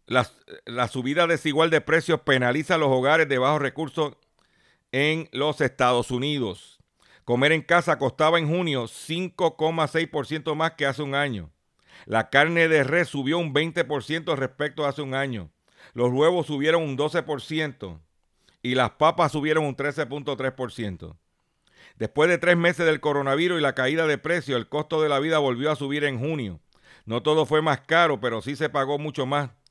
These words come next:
por la gasolina y la comida. Eso hizo que el conjunto de, de los precios aumentaran un cero coma seis por ciento más caro en junio que en mayo.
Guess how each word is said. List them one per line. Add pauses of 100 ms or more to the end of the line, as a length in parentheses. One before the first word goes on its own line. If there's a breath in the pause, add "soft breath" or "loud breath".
(300 soft breath)
por
la
gasolina
y
la
comida. (160)
Eso
hizo
que
el
conjunto
de,
de
los
precios (640 soft breath)
aumentaran
un
cero
coma
seis
por
ciento
más
caro
en
junio
que
en
mayo.